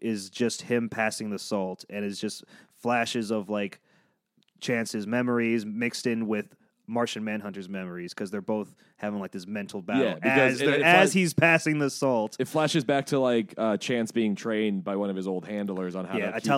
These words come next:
Speaker 1: telepath.
Speaker 2: out. Yeah.
Speaker 1: He was trying to keep people out, but by the end, he couldn't learn that. He couldn't keep people out of his mind, but he did know how to steal peop-,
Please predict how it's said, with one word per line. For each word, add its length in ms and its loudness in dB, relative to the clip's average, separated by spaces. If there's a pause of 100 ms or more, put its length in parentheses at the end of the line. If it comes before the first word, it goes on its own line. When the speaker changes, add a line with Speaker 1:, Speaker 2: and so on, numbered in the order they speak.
(140)
Speaker 1:
telepath. 240 -2
Speaker 2:
out. 200 -6
Yeah. 320 -2 (440)
Speaker 1:
He 60 2
was 80 4
trying 160 6
to 80 -2 (240)
keep 240 2
people 260 0
out, 180 0
but 120 2
by 160 4
the 180 2
end, 240 2
he 140 -4
couldn't 420 2 (220)
learn 360 2
that. 220 4
He 60 0
couldn't 200 0
keep 180 0
people 200 2
out 80 8
of 60 4
his 120 2
mind, 320 2
but 140 6
he 80 4
did 240 4
know 200 4
how 180 0
to 80 -2
steal 440 2
peop-, 360 -4